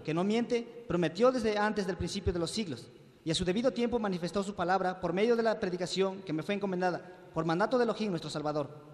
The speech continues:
A Tito, verdadero hijo en la común fe,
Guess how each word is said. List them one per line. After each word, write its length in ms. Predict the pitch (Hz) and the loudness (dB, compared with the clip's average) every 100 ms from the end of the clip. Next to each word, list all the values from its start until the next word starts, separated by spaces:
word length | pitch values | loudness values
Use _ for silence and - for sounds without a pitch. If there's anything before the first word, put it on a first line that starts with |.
| - - - | -20 -20 -8
A 100 | 156 | -4
Tito, 300 | 220 226 123 - - - - | 0 -2 -2 -8 -18 -20 -2
verdadero 400 | 160 170 208 240 | 2 4 6 6
hijo 220 | 240 233 | 4 0
en 40 | |
la 100 | 214 | 0
común 220 | 190 180 185 | 0 -2 0
fe, 220 | 214 | -2